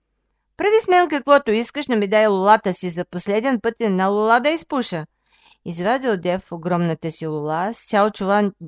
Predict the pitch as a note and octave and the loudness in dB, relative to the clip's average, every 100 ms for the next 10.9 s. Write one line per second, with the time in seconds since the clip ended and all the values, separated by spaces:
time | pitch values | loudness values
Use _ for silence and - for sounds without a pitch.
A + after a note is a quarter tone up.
0 | C#3+ - D#3 E3 G3 - B3 - D#4 C4 | -20 -18 -8 -4 -4 -6 -8 -2 0 0
1 | G3+ F3+ F3 D#3+ D#3 D3+ - - - _ | 0 -2 -4 -4 -6 -10 -14 -20 -20 _
2 | - E3+ F#3+ G3 F#3+ E3+ E3+ F3 E3+ C4+ | -10 0 2 4 2 2 0 -2 -2 -4
3 | B3 E3+ D3+ D#3 C#4 - C4 A3 F3+ E3+ | -4 -4 -6 -6 -10 -10 -10 -8 -6 -6
4 | E3 D#3 D3+ E3 D#4+ A#3+ F3+ E3+ E3 - | -4 -4 -4 -6 -6 -2 -2 -2 -8 -6
5 | C4 - F#4 D4+ - F#3+ D#3+ D#3+ - - | -6 -4 -4 -6 -6 -6 -4 -6 -8 -20
6 | _ - - _ F3 F#3 F#3 F#3+ F#3+ F3+ | _ -20 -20 _ -2 0 0 -2 -2 -2
7 | A#3 G3 E3 D#3+ - E3 F#3 - E3 D#3 | -2 -2 -4 -6 -4 -2 -4 -6 -6 -4
8 | D3+ D#3 - - D3+ - D#3 D3 D3+ - | -4 -4 -6 -10 -12 -12 -14 -14 -14 -18
9 | - - _ _ - F3 D#3 E3 B3+ B3+ | -20 -20 _ _ -12 -8 -6 -4 -2 -4
10 | D3+ D3+ G#3+ G#3+ F#3+ D#3 D3+ C#3+ C3+ | -4 -6 -4 -4 -6 -6 -8 -8 -12